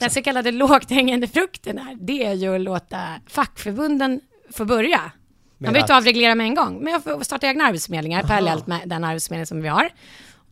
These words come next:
Speaker 2: Ja,
Speaker 1: Och,
Speaker 2: ja, ja.
Speaker 1: och så kan L O ha sin egen, och alla deras fackförbund i, i den här stora organisationen är ju specialister på just sitt yrke, handelsanställda
Speaker 2: Mm.
Speaker 1: och Kommunal och så vidare. Ehm,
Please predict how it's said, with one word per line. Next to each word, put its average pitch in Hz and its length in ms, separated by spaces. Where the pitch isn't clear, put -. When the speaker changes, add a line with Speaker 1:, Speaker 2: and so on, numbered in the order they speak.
Speaker 2:
Ja, 135 160
Speaker 1:
Och, 240 220
Speaker 2:
ja, 117 80
ja. 110 100
Speaker 1:
och 208 240
så 233 80
kan 240 180
L 247 300
O - 40
ha 240 120
sin 202 160
egen, 185 480
och 220 140
alla 254 280
deras 226 400
fackförbund 170 500
i, 170 40
i 170 200
den 165 100
här 160 100
stora 170 160
organisationen 165 480
är 180 80
ju 175 80
specialister 208 640
på 196 100
just - 320
sitt - 360
yrke, 185 400
handelsanställda 151 1080
Speaker 2:
Mm. 156 60
Speaker 1:
och 151 60
Kommunal 156 640
och 156 160
så 175 100
vidare. 160 220
Ehm, 156 560